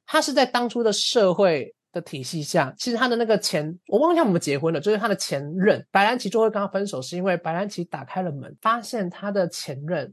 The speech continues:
在跟另外一个男生亲密缠绵这样子。所以这其实对我来讲，在八十年前啊，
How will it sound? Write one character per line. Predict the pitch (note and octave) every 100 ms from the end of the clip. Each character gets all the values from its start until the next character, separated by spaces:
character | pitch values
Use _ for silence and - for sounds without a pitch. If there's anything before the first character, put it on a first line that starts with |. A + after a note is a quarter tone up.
| -
在 | F#3
跟 | F#3 F3+
另 | F3+
外 | F3+
一 | D3+
个 | D3
男 | C3+ B2+ B2+
生 | B2+ C3+ C#3 -
亲 | - G#3+ A3
密 | G#3+
缠 | D#3+ D3 B2+
绵 | D3+ B2 A#2+
这 | C#3
样 | C3 B2
子。 | B2+ D#3+ _ _ _
所 | - B3+
以 |
这 | A#3 B3
其 | A3
实 | G3+ G3 - _
对 | -
我 | B3
来 | F#3+
讲， | G3 E3+
在 | A3
八 | G#3+ G#3
十 | F3+
年 | E3
前 | D#3
啊， | D3